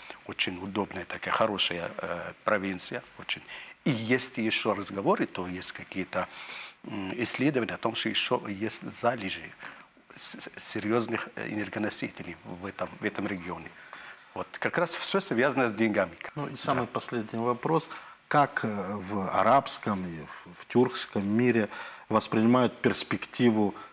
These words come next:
Speaker 2: конференции Турции, России, Франции и
Speaker 1: Пятого,
Speaker 2: Германии?
Speaker 1: пятого марта.
Speaker 2: То есть, ну вы знаете, что вот, опять же, противоре-, она подтверждена на пятое марта, или все это еще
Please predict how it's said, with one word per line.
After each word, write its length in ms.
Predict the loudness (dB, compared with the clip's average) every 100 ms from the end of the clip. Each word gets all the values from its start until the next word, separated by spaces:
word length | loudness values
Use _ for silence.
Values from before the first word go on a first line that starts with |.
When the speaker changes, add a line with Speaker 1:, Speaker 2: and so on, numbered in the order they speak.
| 0
Speaker 2:
конференции 920 | 0 2 6 8 8 6 2 2 0
Турции, 640 | 2 2 2 0 0 2 2
России, 440 | 0 -2 0 0
Франции 640 | 0 0 0 0 -4 -4 2
и 40 |
Speaker 1:
Пятого, 180 | 2 4
Speaker 2:
Германии? 540 | 4 4 2 -10 -6
Speaker 1:
пятого 600 | 4 4 6 6 6 6 4
марта. 460 | 2 2 0 -4 -4 -8 4
Speaker 2:
То 100 | 4
есть, 160 | 4 0 -8 0
ну 80 |
вы 80 | 2
знаете, 320 | 4 4 2
что 200 | 0 2
вот, 240 | 4 4 0 -12 -2
опять 300 | 2 4 4
же, 100 | 2
противоре-, 400 | 2 4 4 6
она 260 | 4 6 4 2 -8 2
подтверждена 1040 | 2 2 2 4 4 4 4 6 8 8
на 140 | 8 4
пятое 460 | 6 6 6 4
марта, 400 | 6 6 6 4
или 220 | 2 4
все 260 | 4 4 4
это 140 | 4
еще 480 | 4 4 4 6 6